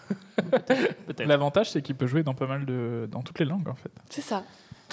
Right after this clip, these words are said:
Speaker 2: C'est un peu le,
Speaker 3: Et je crois qu'il y a
Speaker 2: euh,
Speaker 3: eu, il y a eu, il y a eu une
Speaker 2: <laughs>
Speaker 3: mode.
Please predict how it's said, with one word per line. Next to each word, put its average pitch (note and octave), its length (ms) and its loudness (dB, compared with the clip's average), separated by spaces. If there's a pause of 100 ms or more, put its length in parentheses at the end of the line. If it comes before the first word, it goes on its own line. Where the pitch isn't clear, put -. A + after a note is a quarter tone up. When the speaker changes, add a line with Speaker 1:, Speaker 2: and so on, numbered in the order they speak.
(1700)
Speaker 2:
C'est - 160 0
un C3 100 6
peu F#3+ 240 4
le, F#3+ 100 4
Speaker 3:
Et - 40 4
je E3+ 60 6
crois D3 520 8
qu'il A3+ 100 8
y A3+ 40 10
a - 20 10
Speaker 2:
euh, - 20 10
Speaker 3:
eu, G#3+ 80 4
il A#3 60 -2
y A3 60 6
a G#3+ 60 8
eu, C#4 120 6
il - 220 6
y A3+ 40 10
a A3+ 140 10
eu - 20 4
une A#3+ 120 2
Speaker 2:
<laughs> - 0 -
Speaker 3:
mode. D#4 420 10